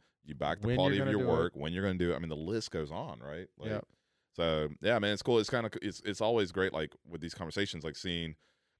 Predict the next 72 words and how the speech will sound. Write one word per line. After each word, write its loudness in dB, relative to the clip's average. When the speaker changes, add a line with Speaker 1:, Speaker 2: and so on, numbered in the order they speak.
Speaker 1:
there's -2
literally 6
a 2
million 2
ways 2
we -8
could -8
take 0
it. 0
And, -6
and -4
one -2
just -4
real 4
quick 0
thing, 0
like, -2
I 0
know 6
that, 2
like -2
I 0
said, -2
Steve -2
and 2
I 0
don't -4
plug -4
a 2
lot 2
of -8
books, 2
right? 2
But, 2
you 0
know, 6
when 4
you 2
guys 4
are 0
reaching 0
out 0
to 0
us, -2
a -2
lot 2
of -2
you 0
message -2
us 2
and -6
you'll, -2
um, -4
you -8
know, -2
on, -6
uh, -4
Instagram, -4
uh, -4
you -8
know, -4
will -4
send -4
us, -2
you -10
know, -6
send -4
us -6
emails, -4
all 2
those -2
things. -4